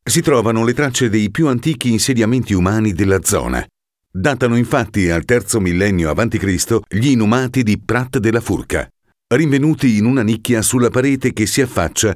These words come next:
laddove la Val Merci Calcaiola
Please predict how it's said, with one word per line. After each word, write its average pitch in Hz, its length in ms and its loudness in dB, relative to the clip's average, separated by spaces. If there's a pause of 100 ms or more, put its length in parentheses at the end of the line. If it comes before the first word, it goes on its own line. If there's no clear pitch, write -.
(100)
laddove 117 720 0
la 92 260 0
Val 123 240 0
Merci 110 640 0
Calcaiola 101 840 0